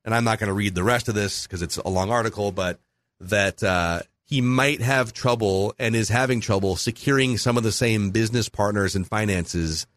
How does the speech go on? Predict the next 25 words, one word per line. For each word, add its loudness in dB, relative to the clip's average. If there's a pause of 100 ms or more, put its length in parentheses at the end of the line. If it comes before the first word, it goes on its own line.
(400)
because 0 (120)
J-Lo 2
added 0 (600)
validation 0
and -4
credibility 0
to -4
an -4
otherwise 0 (500)
kinda 0
shady 0
figure 0
in 0
Alex -2
Rodriguez. -2 (720)
Johnny 2
Krasinski 0
came 2
in 4
on 2
his 0
podcast 0
and -2
said, 0 (1200)
uh, 2